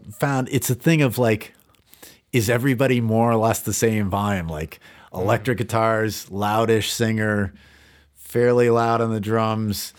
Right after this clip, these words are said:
Speaker 1: So everything's kind of medium loud. It gets tough, like, you know, like, jazz is a classic problem with upright bass is just a quiet instrument
Speaker 2: Mm.
Speaker 1: compared to a jazz drum set,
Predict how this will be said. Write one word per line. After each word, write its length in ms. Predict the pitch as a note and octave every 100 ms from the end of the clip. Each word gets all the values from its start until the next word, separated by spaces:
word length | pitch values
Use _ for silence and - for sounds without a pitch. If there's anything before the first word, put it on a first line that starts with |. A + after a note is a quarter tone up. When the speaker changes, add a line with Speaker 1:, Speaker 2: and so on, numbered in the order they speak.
| - - _ _ -
Speaker 1:
So 220 | C#3 D3 C#3
everything's 540 | D#3+ F3 E3 D#3 C3+
kind 260 | - C#3+ C#3
of 100 | A#2
medium 420 | B2+ C3+ B2+ A#2
loud. 460 | A2+ A2+ B2+ C3+
It 160 | C3 A2
gets 260 | C3+ - -
tough, 420 | - C#3 D3 -
like, 400 | B2 G#2+ - - _ _ _ _ _ _ _
you 100 | -
know, 80 | A2+
like, 140 | G#2+ D#2+
jazz 400 | F2+ A2+ A#2 F#2+
is 120 | F#2+
a 140 | F#2+ D2+ _ -
classic 600 | - A#2 G#2+ - - -
problem 300 | A#2+ A#2+ A#2
with 240 | G2+ - -
upright 440 | C3+ - B2 F#2
bass 340 | A2 C#3 C3+ A2+
is 140 | G#2
just 420 | - D#3+ B2 -
a 80 | G2+
quiet 720 | - - C3 C3 B2+ G2+ - _ - -
instrument 640 | C3+ D3 - A2+ F#2+ F#2
Speaker 2:
Mm. 180 | A2 G#2+ G#2 _ -
Speaker 1:
compared 460 | A2+ A2 B2+ A#2+
to 160 | A2+ A2
a 80 | F#2 - _
jazz 560 | - B2 A#2 A2+ F#2+ - - _
drum 360 | - B2 B2 A#2+
set, 400 | - D#2 C#2+